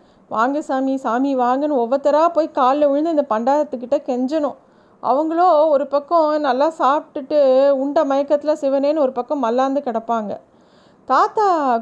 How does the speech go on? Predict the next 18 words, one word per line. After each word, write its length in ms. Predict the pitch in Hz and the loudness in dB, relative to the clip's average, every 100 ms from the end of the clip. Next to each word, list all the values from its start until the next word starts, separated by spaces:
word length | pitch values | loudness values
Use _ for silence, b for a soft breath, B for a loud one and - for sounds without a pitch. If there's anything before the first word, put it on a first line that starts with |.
| - | -4
குருபூசை 540 | 302 359 381 359 320 269 | -4 -2 -2 -2 -2 -2
கொடுத்த 400 | 269 269 269 254 | -2 -4 -2 -4
சமயம் 680 | 254 240 262 294 269 233 240 | -2 -2 0 0 0 -2 -4
இந்த 220 | 247 233 | -4 -2
பாட்டிக்கு 480 | 233 247 262 285 262 | 0 0 0 -4 -2
அப்போ 260 | 226 233 226 | -2 -2 -4
வந்து 260 | 233 254 | -2 0
ஒன்பது, 500 | 269 226 233 247 226 | 0 0 -2 0 -2
பத்து 300 | 220 214 220 | -4 -6 -4
வயசு 260 | 214 254 277 | -4 -4 -6
இருக்கும் 240 | 240 254 | -6 -6
இந்த 120 | 233 | -2
ஆச்சிக்கு. 480 | 196 214 - 240 - - _ b b b b b | -2 -2 -6 -16 -16 -20 _ b b b b b
அப்ப 220 | - - | -6 0
அவங்க 580 | 269 247 247 262 247 240 | 2 4 2 2 2 2
ஒரு 200 | 240 254 | 0 0
விஷயம் 520 | 254 262 359 381 330 | -4 -8 -4 -2 0
நடந்தது, 500 | 233 226 254 294 220 | 0 -2 -2 -4 -6